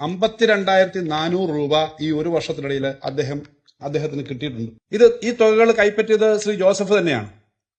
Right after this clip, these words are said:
തനിച്ച് താമസിക്കുന്ന അദ്ദേഹം രണ്ടായിരത്തി ഇരുപത്തിമൂന്നിൽ മാത്രം ഇരുപത്തിനാലായിരത്തി നാനൂറ് രൂപ പെൻഷൻ വാങ്ങിയിട്ടുണ്ട്. അവസാനമായിട്ട് പെൻഷൻ കൈപ്പറ്റിയത് ഡിസംബർ ഇരുപത്തിയേഴിനാണ്. സ്വന്തം പെൻഷനും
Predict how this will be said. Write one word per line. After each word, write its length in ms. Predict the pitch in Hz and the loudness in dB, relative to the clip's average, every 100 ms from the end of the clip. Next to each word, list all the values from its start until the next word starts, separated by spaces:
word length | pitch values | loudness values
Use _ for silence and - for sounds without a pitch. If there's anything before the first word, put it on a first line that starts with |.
| - | -2
തനിച്ച് 220 | 202 240 | 0 2
താമസിക്കുന്ന 560 | 240 220 214 220 208 202 | 2 2 0 -4 -4 -2
അദ്ദേഹം 360 | 165 175 127 135 _ _ _ _ - | 0 0 0 -6 _ _ _ _ -6
രണ്ടായിരത്തി 500 | 175 196 220 240 247 | -2 4 6 6 4
ഇരുപത്തിമൂന്നിൽ 600 | 226 208 220 233 202 208 196 | 0 2 2 0 -2 -2 0
മാത്രം 380 | 170 156 147 - - _ _ _ _ - | 0 0 -2 -6 -12 _ _ _ _ -6
ഇരുപത്തിനാലായിരത്തി 920 | 165 220 226 233 196 190 190 196 190 | -2 0 2 2 2 4 4 2 -2
നാനൂറ് 540 | 190 165 165 185 202 165 | -4 -2 0 0 0 -2
രൂപ 220 | 156 156 | 0 0
പെൻഷൻ 580 | 151 - - 139 175 147 | 0 -6 -4 -2 -2 -2
വാങ്ങിയിട്ടുണ്ട്. 760 | 127 127 120 98 90 _ _ - _ _ _ _ - | -2 -2 -4 -10 -16 _ _ -20 _ _ _ _ -2
അവസാനമായിട്ട് 680 | 202 220 254 254 254 247 247 | 2 4 4 4 4 2 2
പെൻഷൻ 300 | 208 190 214 | 0 0 2
കൈപ്പറ്റിയത് 680 | 190 180 180 185 185 185 147 | 2 2 -2 -2 -2 -2 -4
ഡിസംബർ 380 | 156 202 196 | -2 0 -2
ഇരുപത്തിയേഴിനാണ്. 720 | 151 156 156 143 143 135 104 92 _ _ _ _ _ _ _ | 0 -2 0 2 2 2 -4 -12 _ _ _ _ _ _ _
സ്വന്തം 440 | - 190 226 262 240 | -2 2 4 4 4
പെൻഷനും 540 | 233 - 214 240 - | 2 0 -2 -4 -8